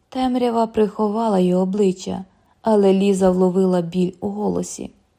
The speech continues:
Схвильована раптом жалістю, подалася вперед,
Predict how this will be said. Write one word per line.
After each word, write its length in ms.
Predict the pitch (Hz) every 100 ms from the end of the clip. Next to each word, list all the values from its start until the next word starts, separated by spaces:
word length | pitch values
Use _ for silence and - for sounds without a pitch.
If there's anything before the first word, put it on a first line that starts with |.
| _ _ _ -
Схвильована 680 | - 240 240 233 226 220 214
раптом 420 | 214 208 - 202
жалістю, 760 | 202 254 220 190 - - 185 185 _ _ -
подалася 600 | 226 226 214 202 - 208
вперед, 500 | - 254 214 180